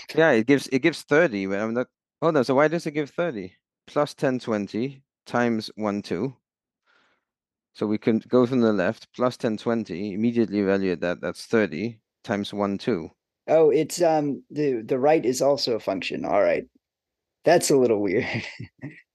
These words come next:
Speaker 2: So it, it does the right
Speaker 1: Wait, what's the
Speaker 2: and then it multiplies.
Speaker 1: Oh, so we wrote out the result. Okay, I just need parentheses.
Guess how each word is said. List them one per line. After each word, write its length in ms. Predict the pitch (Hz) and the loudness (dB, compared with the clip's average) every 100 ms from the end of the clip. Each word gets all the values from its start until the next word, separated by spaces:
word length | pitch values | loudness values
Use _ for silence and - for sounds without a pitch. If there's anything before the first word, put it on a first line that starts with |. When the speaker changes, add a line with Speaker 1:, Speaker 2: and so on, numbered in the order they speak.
| _ _ _ _ _ _ _ - | _ _ _ _ _ _ _ -4
Speaker 2:
So 440 | - 170 151 143 - | 6 8 8 6 2
it, 240 | - 170 - | 0 0 2
it 160 | 165 | 2
does 200 | 180 165 | 4 2
the 120 | 139 131 | 2 0
right 480 | 135 185 185 143 - _ _ _ _ _ | 4 6 6 2 -4 _ _ _ _ _
Speaker 1:
Wait, 200 | 120 101 | 0 2
what's 260 | 107 151 147 | 4 4 2
the 60 | |
Speaker 2:
and 160 | 139 127 - _ _ _ - | 0 -4 -12 _ _ _ 0
then 240 | 170 175 | 2 2
it 100 | 156 | 0
multiplies. 400 | 139 143 - - | 0 -2 -4 -4
Speaker 1:
Oh, 360 | 151 190 208 180 | 2 6 6 6
so 140 | 151 | 4
we 160 | 160 160 | 4 2
wrote 340 | 135 160 190 | 4 2 4
out 200 | 175 170 | 2 0
the 100 | 147 | 0
result. 420 | 143 139 165 131 - | -2 -2 0 -2 -4
Okay, 260 | 135 127 | -4 -2
I 60 | 110 | -4
just 220 | 127 139 | -4 -6
need 140 | 151 - | -8 0
parentheses. 680 | 147 156 143 117 107 - | 0 4 2 2 -4 -6